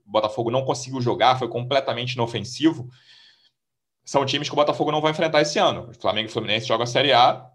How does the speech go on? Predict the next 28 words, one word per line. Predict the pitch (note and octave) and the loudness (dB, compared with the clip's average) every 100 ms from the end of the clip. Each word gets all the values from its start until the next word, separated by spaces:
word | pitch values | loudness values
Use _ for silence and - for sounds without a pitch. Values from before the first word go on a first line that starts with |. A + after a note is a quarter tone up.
| - | -6
E | B2 | 0
o | A#2+ | 2
Botafogo | B2 B2+ C3+ B2+ | 2 0 -4 0
foi | C#3 | 0
melhor | D3 D3 A#2+ D#3 E3 | 4 4 6 4 2
no | D3+ | -2
clássico | C#3 C3 - | 4 4 2
que | - | -6
ele | C3+ | -4
jogou | B2+ B2 | -4 -4
contra | C#3 | -8
o | - | -12
time | C#3+ C#3 | -10 -6
da | |
Série | C3 C#3+ D3 | -2 -2 0
B, | A#2 | 0
que | A#2+ | 0
foi | A#2+ | 0
o | D3 | 0
Vasco, | C#3+ A2 C3 - D3 - | 4 4 2 -4 -14 -12
que | |
empa-, | B2+ B2 G#2+ C3 - | -6 2 2 2 -4
empatou | A#2 A2+ G#2+ A2 B2 | -6 -2 -2 0 -2
e | |
o | |
Botafogo | C#3 C3+ B2+ C3 | 0 -2 -2 -6
mereceu | C3 C3 C#3 | -6 -4 -2
ganhar. | D3+ C#3+ - | 0 0 -2